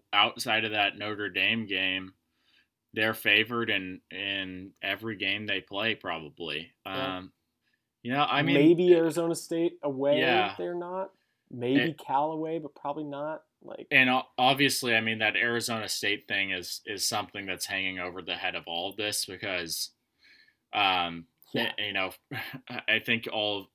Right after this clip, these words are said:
Speaker 1: everyone listening knows, but they're in serious hot water with these allegations from the N C A A.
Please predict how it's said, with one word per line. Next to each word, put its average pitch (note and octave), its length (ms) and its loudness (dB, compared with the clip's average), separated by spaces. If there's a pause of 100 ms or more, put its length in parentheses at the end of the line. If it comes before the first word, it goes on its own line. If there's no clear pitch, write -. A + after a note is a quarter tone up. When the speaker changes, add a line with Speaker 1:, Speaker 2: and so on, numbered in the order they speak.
(140)
Speaker 1:
everyone G#2+ 400 -4
listening G2 420 -4
knows, F#2+ 460 0
but F2 220 -2 (100)
they're G2+ 320 -4
in F#2 140 -6
serious G2+ 760 -2 (140)
hot G2 280 -2
water F2+ 460 -2
with F#2+ 240 -10
these F2 200 -6
allegations F2+ 680 -2
from F2+ 180 -10
the E2+ 60 -6
N F2 160 -8
C F2+ 160 -4
A E2+ 200 -2
A. F#2 300 2